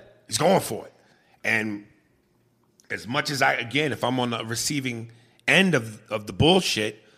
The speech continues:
I understand you being upset. But I also understand, man, you know, some motherfuckers are hungry. And, and, and, and I don't, I can't, I can't, I can't, I can't be mad at that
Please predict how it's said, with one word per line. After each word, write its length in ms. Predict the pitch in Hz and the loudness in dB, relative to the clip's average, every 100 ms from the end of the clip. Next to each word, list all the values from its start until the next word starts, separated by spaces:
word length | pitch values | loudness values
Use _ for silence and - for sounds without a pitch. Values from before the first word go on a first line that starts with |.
| _ _ _ _ _ _ _ _ _ _ - | _ _ _ _ _ _ _ _ _ _ 2
I 100 | 156 | 4
understand 440 | 156 - 180 175 | 4 0 0 0
you 60 | 156 | 2
being 180 | 180 | 2
upset. 640 | 160 - - 175 - - _ _ _ _ _ _ _ _ _ | 2 2 2 2 -4 -20 _ _ _ _ _ _ _ _ _
But 100 | 123 | -4
I 40 | 117 | 0
also 400 | 117 165 - 190 | 4 4 4 0
understand, 580 | 190 170 - 208 185 | 0 0 0 -2 -2
man, 280 | 156 151 151 147 - | -4 -4 -6 -10 -16
you 180 | 139 170 | -4 -2
know, 160 | 170 165 | 0 0
some 280 | - 185 | 0 0
motherfuckers 500 | 196 190 - 202 196 | 0 -2 -4 -4 -2
are 80 | 190 | 0
hungry. 340 | 208 202 151 - - _ - | 0 -2 -6 -8 -20 _ -12
And, 160 | 98 - | -10 -6
and, 160 | 120 127 | -6 -4
and, 160 | 120 | -2
and 220 | 127 135 139 | 0 2 4
I 60 | |
don't, 240 | 170 180 - | 2 0 0
I 100 | 143 | 0
can't, 280 | 147 196 190 - | 0 -4 -2 -2
I 80 | |
can't, 340 | 165 - - - - - - - _ - | -2 -4 -6 -10 -12 -20 -20 -20 _ 0
I 100 | 165 | 0
can't, 320 | - 226 220 143 - | 4 2 2 -4 0
I 80 | - | 0
can't 320 | - 214 196 | 0 -4 -2
be 100 | 170 | -4
mad 400 | 160 156 160 175 160 | -2 2 4 2 0
at 140 | - | 0
that 440 | 131 120 - - | 0 0 -4 -14